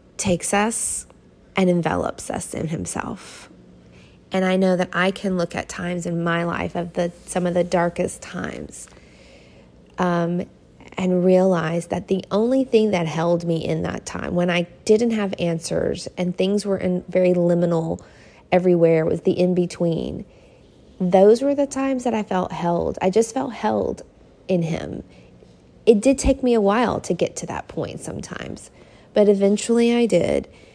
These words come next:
And that's what held me through the rest of it. You know, it always goes back to that cheesy Christian poem about the footprints in the sa-,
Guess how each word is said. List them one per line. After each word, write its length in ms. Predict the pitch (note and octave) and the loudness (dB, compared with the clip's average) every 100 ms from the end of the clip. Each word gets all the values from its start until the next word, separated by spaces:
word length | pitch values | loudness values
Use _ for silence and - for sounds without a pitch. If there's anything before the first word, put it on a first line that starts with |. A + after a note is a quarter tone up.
| - - - | -20 -14 -2
And 200 | F#3+ F3+ | 2 2
that's 320 | F#3 A3 - | 2 0 0
what 160 | A3+ G3 | 0 0
held 280 | F#3 F#3+ F#3+ | 0 0 0
me 220 | F3+ F3 | -2 -2
through 400 | - E3+ E3+ E3+ | -2 0 2 2
the 140 | D#3+ | 0
rest 340 | D#3 D#3 - - | 0 -2 -4 -8
of 100 | - | -8
it. 400 | E2+ - - - - - - - - | -8 -10 -14 -20 -20 -20 -20 -20 -4
You 140 | F#3+ | 0
know, 280 | F#3+ F#3 F3+ | 2 2 2
it 180 | - F#3 | 2 2
always 320 | F#3 F#3+ A3+ - | 2 4 4 4
goes 200 | A#3 - | 2 2
back 200 | G#3 - | -2 -2
to 80 | G3+ | -2
that 200 | F#3+ - | -2 -2
cheesy 360 | - G3+ G#3+ | 0 0 0
Christian 440 | G3+ G3+ F#3+ G#3 G3 | 0 0 0 -2 -2
poem 360 | G3+ A3 G3 | -2 0 0
about 260 | F3+ F3+ F#3 | 0 -2 -4
the 60 | |
footprints 500 | - G3+ - F#3 F3+ | -2 -2 0 -2 0
in 100 | F3+ | -2
the 40 | E3+ | -2
sa-, 680 | - - - - - - | 4 2 2 -16 -20 -20